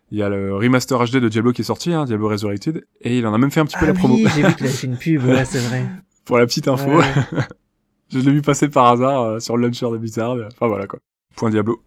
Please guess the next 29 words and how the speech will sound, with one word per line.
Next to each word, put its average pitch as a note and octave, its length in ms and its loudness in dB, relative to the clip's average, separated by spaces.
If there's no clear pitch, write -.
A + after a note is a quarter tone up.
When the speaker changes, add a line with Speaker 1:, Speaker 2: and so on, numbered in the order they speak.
Speaker 1:
check, E3+ 420 -2
Speaker 2:
<laughs> F3 100 -4
Speaker 1:
pardon. - 220 -4
Euh, - 400 -16
j'ai F2+ 80 -10
pas G2+ 80 -2
vu, C3+ 180 0
euh, A2+ 40 -2
Shang-Chi, A2 380 -4
du C#3+ 100 -6
coup. C#3 260 -8
Speaker 2:
Ouais. C#3+ 180 -12
Moi, E3 180 -14
je - 80 -16
l'ai B2+ 60 -4
vu, A#2 100 -2
il C3 80 -2
est - 20 -4
sympa. - 360 -16
Après, - 160 -6
moi, A#2+ 120 0
j'aime G#2+ 100 -2
bien G#2+ 120 -2
les G2+ 100 -4
Marvel F#2+ 300 -12
et F2+ 60 -16
tout, - 180 -20
donc, D3+ 200 -20
euh, D#3+ 40 -20